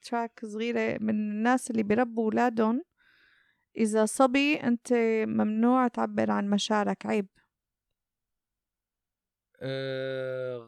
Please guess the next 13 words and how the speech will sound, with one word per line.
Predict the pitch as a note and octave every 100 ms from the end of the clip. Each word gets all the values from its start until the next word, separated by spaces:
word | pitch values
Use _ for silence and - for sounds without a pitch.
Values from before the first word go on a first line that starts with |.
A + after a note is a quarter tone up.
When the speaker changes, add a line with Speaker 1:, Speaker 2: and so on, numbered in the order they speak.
| A#2 A2+ A#2
Speaker 2:
غلط، | D3 F3+ G3 C4 _ _ - - _ _ _ _ _ _
بس | - C3+ B2+ -
بنفس | C#3 E3+ -
الوقت | F3+ C#3
بيقدر | D#3 E3+ D3+
يعبر | C3+ D#3 D#3
عن | C3+ C3
مشاعره، | C3 - C#3+ C3+
لأنه | A#2 A#2+ D#3+ F#3+ E3+
للأسف | C#3 - E3+ - -
شوي | - D3+ D#3+
المجتمع | C3+ B2 - D3+ D3+ C3
لسه | C3 - D3 C3+ C3